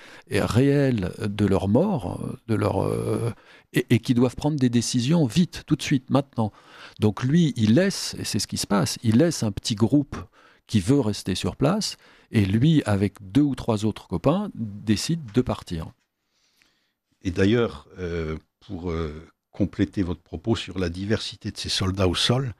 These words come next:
Speaker 2: il écrit « Six hommes étaient accroupis comme des poulets réfugiés après avoir été chassés de leur perchoir et caquetaient bruyamment contre ces fourbes d'Allemands. » Il y
Speaker 1: Voilà.
Speaker 2: avait un sergent d'une compagnie du deuxième bataillon,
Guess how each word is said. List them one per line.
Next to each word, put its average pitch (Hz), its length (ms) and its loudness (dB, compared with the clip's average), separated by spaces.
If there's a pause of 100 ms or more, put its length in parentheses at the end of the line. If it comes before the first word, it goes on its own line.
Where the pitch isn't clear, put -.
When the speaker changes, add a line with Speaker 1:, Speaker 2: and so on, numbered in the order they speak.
(500)
Speaker 2:
il 104 180 -2
écrit « 117 460 -2 (200)
Six - 480 -2
hommes 120 160 4
étaient 104 200 -4
accroupis 113 500 -4
comme 104 240 0
des 92 80 2
poulets 135 340 2
réfugiés 110 560 0
après 98 240 -6
avoir 95 200 0
été 90 180 -6
chassés - 340 -4
de 92 80 -4
leur 92 140 -6
perchoir 113 580 -4 (580)
et 104 100 -4
caquetaient - 480 0
bruyamment 120 680 2
contre 110 320 -4
ces - 160 -6
fourbes 117 380 0
d'Allemands. » 98 380 2 (360)
Il 101 60 0
y - 0 -
Speaker 1:
Voilà. 104 80 6
Speaker 2:
avait 104 160 4
un 117 80 2
sergent 127 420 0
d'une 110 180 2
compagnie 113 460 2
du 101 100 -8
deuxième 113 400 2
bataillon, 104 460 -2